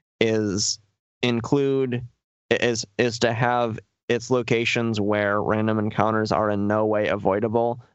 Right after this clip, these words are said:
to have the Pokemon in those areas be, the diversity of Pokemon be incredi-, incredibly limited. So the fact that you go through, like, places like Resolution Cave, and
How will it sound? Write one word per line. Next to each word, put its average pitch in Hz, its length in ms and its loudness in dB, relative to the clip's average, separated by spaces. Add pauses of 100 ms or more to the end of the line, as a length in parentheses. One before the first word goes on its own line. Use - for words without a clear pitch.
(140)
to 123 80 0
have 107 560 0
the 104 100 0
Pokemon 123 720 0
in 120 260 0
those 120 500 -2 (260)
areas 120 540 0
be, 107 420 -2 (220)
the 110 100 2
diversity 113 540 0
of 98 100 -6
Pokemon 113 420 0
be 110 120 0
incredi-, 104 680 0
incredibly 107 560 0
limited. 117 480 0 (220)
So - 100 0
the 123 80 0
fact 143 360 -2
that 135 220 0
you 123 180 0
go 120 200 0
through, 113 340 0
like, 98 180 -2 (200)
places 123 220 0
like 110 140 0
Resolution 135 520 0
Cave, 135 560 0
and 107 540 0